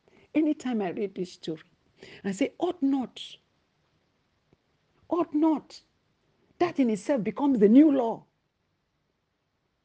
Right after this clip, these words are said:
She's the daughter of Abraham. She was called into deliverance.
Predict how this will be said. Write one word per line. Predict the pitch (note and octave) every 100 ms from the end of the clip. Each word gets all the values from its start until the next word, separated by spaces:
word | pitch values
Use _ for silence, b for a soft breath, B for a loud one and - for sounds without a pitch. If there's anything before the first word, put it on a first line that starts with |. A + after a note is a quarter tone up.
| _ _ _ _ _ _ _ _ _ b b
She's | - D4
the | F#3
daughter | G#3+ F4 F4 -
of | D4+ B3+
Abraham. | C4+ - A#3+ G#3 _ _ _ _ _ _ _ _ _ _ _ _ _ B B
She | B C4+
was | A#3+ A3+
called | - E4+ F4
into | C#4+ A#3+ A3+ A3+
deliverance. | A3+ B3 C4+ C4+ B3 _ -